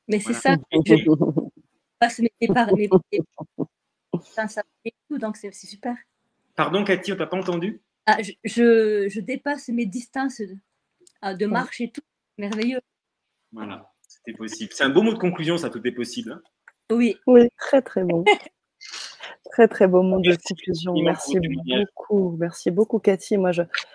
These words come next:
Speaker 3: j'aime bien rebondir sur des mots parce que sur doute, des mots qui sont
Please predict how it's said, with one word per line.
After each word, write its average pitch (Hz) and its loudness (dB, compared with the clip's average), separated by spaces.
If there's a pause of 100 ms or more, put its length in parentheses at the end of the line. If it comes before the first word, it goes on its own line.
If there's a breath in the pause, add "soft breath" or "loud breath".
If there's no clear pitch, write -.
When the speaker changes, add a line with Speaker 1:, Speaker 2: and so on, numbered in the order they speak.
(220 loud breath)
Speaker 3:
j'aime 180 2
bien 214 6
rebondir 185 0
sur 190 -6
des 190 2
mots 208 4
parce 170 -4
que 165 -8
sur 165 -12
doute, 185 -12
des 170 -2
mots 170 -4
qui - -16
sont 170 -8